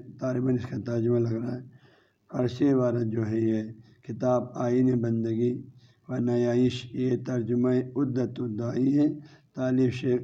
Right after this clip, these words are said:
احمد بن فہد حلی، یعنی حضرت شاہ سید محمد نور واس کے استاد کا جو بیٹا ہے شیخ احمد، ان کے بیٹے فہد حلی شاہ سید کا استاد ہے فقہ میں، شریعت میں، ان کا بیٹا شیخ احمد نام کا ہے،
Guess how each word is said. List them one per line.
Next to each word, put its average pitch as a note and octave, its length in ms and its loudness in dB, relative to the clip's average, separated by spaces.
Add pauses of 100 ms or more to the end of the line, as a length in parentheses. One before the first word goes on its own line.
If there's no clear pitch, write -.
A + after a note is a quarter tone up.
(100)
احمد B2 400 -2 (120)
بن C3 160 -2 (180)
فہد A2 300 -4 (260)
حلی، A2+ 320 0 (460)
یعنی B2+ 240 2
حضرت B2 380 0
شاہ C3 260 -2
سید C3 160 0
محمد B2 360 2
نور A#2+ 240 0
واس - 240 -6
کے C3+ 180 -2 (100)
استاد C3 440 0 (180)
کا C3+ 140 -6 (100)
جو C3 140 -6 (100)
بیٹا A#2+ 420 -2
ہے A#2+ 100 4 (560)
شیخ A#2+ 260 -2
احمد، A#2+ 360 0 (120)
ان C3 100 0 (100)
کے C3 100 -4 (140)
بیٹے G#2+ 360 -4 (320)
فہد C3 280 2
حلی C3 300 4
شاہ A#2 280 -2
سید B2 240 -4
کا C3 120 -8
استاد A#2+ 460 -4
ہے A#2 80 -4
فقہ A#2 300 -8
میں، A2 260 -6
شریعت B2 360 -4
میں، F3 140 -8 (800)
ان C#3+ 120 -2
کا C#3 100 0 (100)
بیٹا C3 260 2 (140)
شیخ A#2 180 -2 (180)
احمد A2+ 360 -2
نام A#2+ 260 -2
کا C3 140 -4
ہے، C#3 80 -6